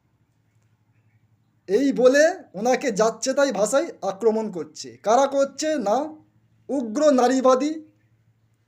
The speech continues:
যারা উগ্র নারীবাদকে সমর্থন করেন, সকলে করছেন না। যারা প্রকৃত নারী অধিকার বোঝেন,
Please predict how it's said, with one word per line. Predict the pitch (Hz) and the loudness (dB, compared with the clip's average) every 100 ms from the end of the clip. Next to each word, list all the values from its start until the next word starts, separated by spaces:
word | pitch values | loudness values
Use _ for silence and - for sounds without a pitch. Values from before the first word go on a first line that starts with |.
| _ _ _ 143 | _ _ _ -2
যারা | 202 247 | 0 2
উগ্র | 226 220 202 277 | 0 -8 -4 0
নারীবাদকে | 254 226 254 262 262 - 285 | 2 2 2 0 -2 -6 -6
সমর্থন | 190 214 220 220 214 | -4 -4 -4 -4 -6
করেন, | 165 123 117 107 _ _ _ _ _ _ | -10 -12 -16 _ _ _ _ _ _ _
সকলে | - 208 254 254 | -6 -2 2 2
করছেন | 233 214 185 165 | 2 0 -2 -10
না। | 123 110 _ _ _ _ _ _ - | -10 -16 _ _ _ _ _ _ -10
যারা | 175 208 254 | -2 0 0
প্রকৃত | 247 214 214 254 269 | 0 -2 -2 -8 -6
নারী | 262 190 233 254 190 - - | -4 -2 -2 -6 -8 -18 -12
অধিকার | 180 190 247 254 254 208 | -8 -6 -4 0 -2 -2
বোঝেন, | 180 202 214 | -2 0 -2